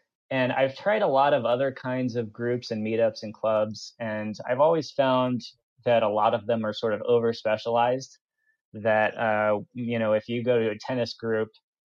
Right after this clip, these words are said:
you're gonna get a lot of, like, tennis pros who love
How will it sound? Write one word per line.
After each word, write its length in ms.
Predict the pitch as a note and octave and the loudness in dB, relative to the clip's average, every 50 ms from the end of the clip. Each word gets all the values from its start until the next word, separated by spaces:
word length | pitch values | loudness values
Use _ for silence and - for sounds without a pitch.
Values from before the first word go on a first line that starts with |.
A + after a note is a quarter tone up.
| _ _ | _ _
you're 160 | - A#2+ A#2+ A#2+ | -4 0 0 2
gonna 260 | A2+ A#2+ A2+ A#2 A2+ | 2 2 2 0 0
get 300 | G#2+ A#2 B2 A#2 A#2 - | 2 4 4 4 4 4
a 100 | A2+ A#2 | 4 4
lot 420 | A2 G#2+ G#2+ A2 A2+ A2+ A2+ A#2 A2+ | 4 4 4 4 4 4 4 4 2
of, 140 | G#2+ G#2 - | 0 -2 -2
like, 240 | A2+ A2 G2+ G2+ - - | -2 0 0 -2 -4 -6
tennis 440 | - - A#2+ A#2+ A2+ G#2 - - - - - | -6 -4 -2 0 -2 -2 -4 -8 -14 -8 -2
pros 460 | B2 A2+ G#2+ G#2 G#2 G#2 G#2 G#2 - | 0 2 2 2 2 0 -2 -4 -8
who 340 | - G#2 G2+ G2+ G2 G#2 A#2 | -8 -8 -8 -6 -2 2 4
love 260 | A#2+ B2 A#2+ A#2 | 6 8 8 6